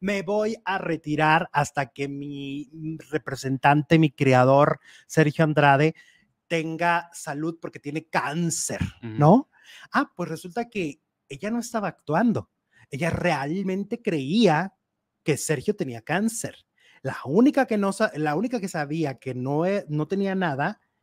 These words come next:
Speaker 1: era Mari.
Speaker 2: O sea que la Trevi nunca supo hasta, pues, que
Speaker 1: Ajá.
Speaker 2: no, hasta que no se murió. <laughs>
Speaker 1: Exacto.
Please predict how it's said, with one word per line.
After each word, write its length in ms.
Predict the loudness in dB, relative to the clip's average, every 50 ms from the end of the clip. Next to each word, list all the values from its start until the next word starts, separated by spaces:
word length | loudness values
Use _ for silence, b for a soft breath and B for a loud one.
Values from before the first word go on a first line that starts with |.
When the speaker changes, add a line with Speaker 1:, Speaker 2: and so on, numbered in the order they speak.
| _ _ -6
Speaker 1:
era 220 | -4 -4 -4 -2
Mari. 340 | 0 2 4 4 4 2 0 0
Speaker 2:
O 100 | 0 4
sea 160 | 6 6 6
que 80 | 8 8
la 120 | 8 8
Trevi 220 | 8 8 6 6 6
nunca 380 | 4 4 2 2 2 2 0
supo 580 | 0 0 -2 -2 -2 _ 0 4 6 8 8 6
hasta, 680 | 6 2 -2 -8 -6 -6 -4 -4 -4 -6 -8 -10 -10 -14 _ _
pues, 140 | -10 -10 -10
que 80 | -8 -8
Speaker 1:
Ajá. 60 | -6
Speaker 2:
no, 140 | -6 -6 -6
hasta 220 | -6 -6 -8 -8
que 100 | -8 -4
no 100 | -4 -2
se 100 | -2 0
murió. 280 | 0 0 0 2 0 0
<laughs> 280 | 0 -2 -6 -8 -4 -4
Speaker 1:
Exacto. 420 | -4 0 0 0 -2 -2 -8 -20